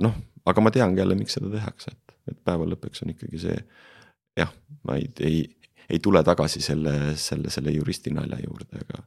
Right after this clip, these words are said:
aga ma usun, et seda ikkagi tehakse selleks, et nii-öelda inimesi nii-öelda nende, äh, varitseda võivate ohtude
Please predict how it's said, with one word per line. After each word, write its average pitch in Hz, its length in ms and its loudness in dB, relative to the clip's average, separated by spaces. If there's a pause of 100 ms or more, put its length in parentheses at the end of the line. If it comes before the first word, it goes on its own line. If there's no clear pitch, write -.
(440)
aga 73 140 0
ma 101 120 6
usun, 78 200 2
et - 80 -8
seda 76 200 -2
ikkagi 82 240 -8
tehakse 82 320 -4
selleks, 73 320 -6
et - 160 -14
nii-öelda - 300 -6 (1160)
inimesi 76 480 -2
nii-öelda 76 460 -6 (180)
nende, 76 440 -4 (1200)
äh, 78 380 2 (100)
varitseda 78 560 4
võivate 76 720 0
ohtude - 540 -8